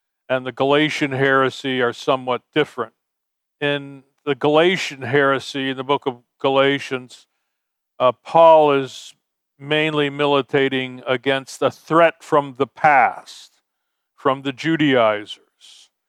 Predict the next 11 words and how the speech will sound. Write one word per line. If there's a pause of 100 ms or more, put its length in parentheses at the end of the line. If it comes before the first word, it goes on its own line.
(220)
from
the
law. (1200)
And
in, (240)
uh,
the
Colossian
heresy,
we
have